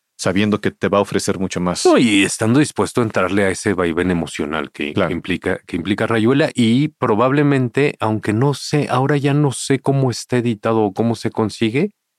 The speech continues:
Speaker 2: en una de esas, este, irse con su poesía tampoco es mala idea, ¿eh?
Speaker 1: Sí.
Speaker 2: Ah, sobre todo para,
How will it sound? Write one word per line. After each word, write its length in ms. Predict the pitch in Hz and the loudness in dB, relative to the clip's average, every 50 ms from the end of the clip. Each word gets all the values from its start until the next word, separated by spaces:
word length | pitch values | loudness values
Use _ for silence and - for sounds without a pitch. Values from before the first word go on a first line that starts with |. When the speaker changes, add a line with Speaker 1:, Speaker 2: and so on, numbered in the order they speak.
| _ _ _ - | _ _ _ 0
Speaker 2:
en 120 | 143 160 | 2 4
una 160 | 185 208 220 214 | 4 4 4 4
de 80 | 214 | 4
esas, 420 | 196 - - 202 190 170 - - - | 2 2 2 0 0 0 -2 -2 0
este, 380 | 127 110 101 - - - 120 113 | 0 0 0 -4 -6 0 0 0
irse 320 | 120 - - - 165 151 | 0 0 -2 -4 -4 -2
con 220 | - - 131 104 | 0 0 -2 -2
su 140 | 98 - 104 | -2 -6 -8
poesía 400 | - - 92 87 - - 123 127 | -6 -4 -4 -4 -2 -2 -4 -2
tampoco 400 | - - 113 107 - 127 - 131 | -2 -2 -4 -2 -2 -4 -2 -2
es 100 | 123 113 | -2 -2
mala 180 | 131 127 123 120 | -2 0 0 2
idea, 460 | 104 95 101 107 110 101 92 92 90 | 2 2 2 0 0 0 -2 -2 -4
¿eh? 80 | 95 127 | -4 -4
Speaker 1:
Sí. 120 | 139 95 - - - - - _ - | -4 -6 -6 -8 -14 -18 -10 _ 0
Speaker 2:
Ah, 180 | 104 101 104 - 95 | 0 0 0 -2 -4
sobre 280 | - - 98 92 92 | -4 -4 -2 -2 -2
todo 200 | 92 - 131 139 | 0 0 -2 -2
para, 420 | 135 - 131 101 87 85 82 - | 0 -2 -2 -2 -2 -4 -6 -6